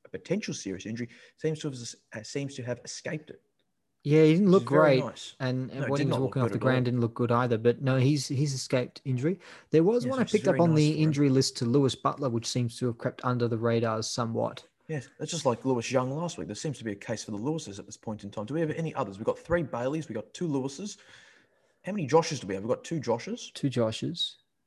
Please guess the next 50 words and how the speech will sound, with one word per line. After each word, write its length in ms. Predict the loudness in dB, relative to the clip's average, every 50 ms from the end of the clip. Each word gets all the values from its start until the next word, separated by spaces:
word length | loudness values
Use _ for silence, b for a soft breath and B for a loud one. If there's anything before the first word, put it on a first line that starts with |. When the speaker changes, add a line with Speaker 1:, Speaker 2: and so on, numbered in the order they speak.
| _ _ -4
Speaker 1:
No, 80 | -2 0
we've 80 | 0
got 80 | 0 -2
three 200 | 0 0 0 2
Joshes. 460 | 2 0 -2 -2 -4 -10 -16 -18 -20 -20 _ _ _ _ _ _ _ _ _ _ _ _ _ _ _ _ _ _ _ -8
We've 120 | -8 -8
got 60 | -8 -8 -14 _ _ _ _ _ _ _ _
Shaki, 480 | -18 -10 -8 -8 -6 -6 -6 -6 -6
Bruce, 300 | -4 -4 -4 -4 -2 -2 -2
Speaker 2:
Oh, 100 | -2 -2
Speaker 1:
Dunkley. 340 | -2 -4 -4 -4 -4 -4 -4
Speaker 2:
Shaki, 140 | -4 -4 -2
Speaker 1:
Who 60 | -2
Speaker 2:
yeah. 40 | 0
Speaker 1:
else 180 | -2 -2 -2 -6
have 140 | -8 -8 -8
we 100 | -8 -8
got? 200 | -10 -12 -16 -18 _ _ _ _ _ _ _ _ _ _ _ _ _ _ _ _ _ _ _ _ _ _ _ _ _ _ _ _ _ _ _ _ _ _ _ _ _ _ _ _ -6
Speaker 2:
Three 220 | 0 4 4 4
Baileys. 440 | 4 4 4 4 4 2 2 0 -2
Did 100 | -6 -6
you 60 | -4
say? 200 | -2 -2 -2 -2
Did 100 | -2 -4
you 60 | -4
Speaker 1:
We've 80 | -2 -2
Speaker 2:
mention 220 | -2 -2 -2 -4
Speaker 1:
got 40 | -6
Speaker 2:
the 40 | -6 -4
three 140 | -2 0 0
Speaker 1:
three 140 | 0 0 -2 -2
Speaker 2:
Baileys? 80 | -2 -2 -4 -6 -8 -10 -12
Speaker 1:
Baileys. 20 | -14
Yeah, 80 | -16 -16
this 160 | -16 -16 -18
is 80 | -18 -18
very 340 | -18 -18 -14 -10 -8 -8 -8
interesting. 380 | -8 -10 -12 -14 -16 -16 -20 _ _ _ _ _ _ _ _ _ _ _ _ _ _ _
Speaker 2:
We've 240 | -4 -4 -4 -2 0
got, 520 | 2 2 2 2 0 -4 -8 -10 -10 -14 -18 _ _ _ _ _ _ _ -2
uh, 100 | -2 0 0
we've 100 | 2 2
got 120 | 2 2
a 40 | 2
Tim 260 | 2 4 4 6 6
and 80 | 6 4
a 40 | 2
Tom. 480 | 2 2 2 2 2 2 0 0 -2 -6 _ _ _ _ _ _ _ _ _ _ _ _ _ _ _ _ _
Speaker 1:
Close 260 | -2 -2 -2 -2 -4
enough. 300 | -10 -14 -16 -16 -20 -20